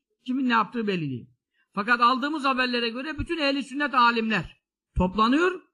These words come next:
ve ne kadar ehli sünnet varsa kültür açısından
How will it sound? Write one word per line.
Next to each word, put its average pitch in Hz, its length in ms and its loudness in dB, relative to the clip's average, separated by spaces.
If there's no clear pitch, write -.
ve 247 100 -4
ne 311 100 -2
kadar 277 240 -2
ehli 254 240 -4
sünnet 247 320 -8
varsa 214 360 -4
kültür 240 400 0
açısından 214 760 -2